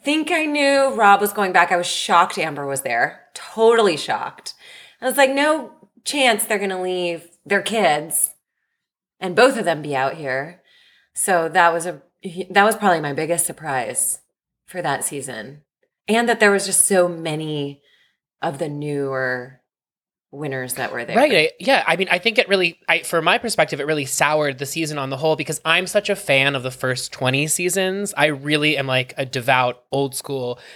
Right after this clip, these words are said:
Speaker 2: fan of the show. And it felt like it was weighted so heavily towards new school players. And, you know, you mentioned Richard, but also Tina, I think, was a huge omission. And just, I really wanted Jenna Morasco back. I mean, there were so many players I was really hopeful to see back. Tom, for instance, I was so surprised by.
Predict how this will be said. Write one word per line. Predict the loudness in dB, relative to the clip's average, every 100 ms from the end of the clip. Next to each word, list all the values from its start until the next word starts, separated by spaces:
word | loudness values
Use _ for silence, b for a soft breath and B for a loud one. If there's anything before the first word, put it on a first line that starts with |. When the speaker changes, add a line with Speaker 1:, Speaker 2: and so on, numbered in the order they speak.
| B
Speaker 2:
fan | 2 2 2
of |
the | -2
show. | 2 6 6 4
And | 2
it | 2
felt | 2
like | 2
it | -4
was | -4
weighted | -6 -4 -2 0 -2 0
so | -2 0
heavily | 0 0 -6 -8 -8 b b b
towards | -2 0 0 -4
new | -8
school | -8 -10 0
players. | 2 4 4 2 0
And, | 2 2 2 -6 -8
you | -4
know, |
you | -4 -2
mentioned | -2 -2 0
Richard, | 0 0 0 0
but | 0
also | 0 -2 -2
Tina, | -4 -2 0 4 4 4
I |
think, | 0 -4
was | -4
a | -4
huge | -2 -2 -2
omission. | -2 -2 0 2 2 2 -2 -8 B B -6
And | -2 -2 -4 -6 -12 B -6
just, | -6 0
I | 0
really | 2 2
wanted | 2 2 -2
Jenna | 0 -2 0
Morasco | 2 2 2 -2 2
back. | 2 0
I |
mean, | -2
there | 0
were | 0
so | 2 2
many | 0
players | -2 0 2
I | 0
was | -2 -6 -6
really | -6 -6
hopeful | -4 -4 -4 -6
to |
see | -4
back. | -2 -4 -4
Tom, | -4 2 4 4 2
for | 0
instance, | 0 0 -4 -4 -4
I | -6
was | -6
so | -4 -4
surprised | -4 -6 -4 -4 -2
by. | -4 -4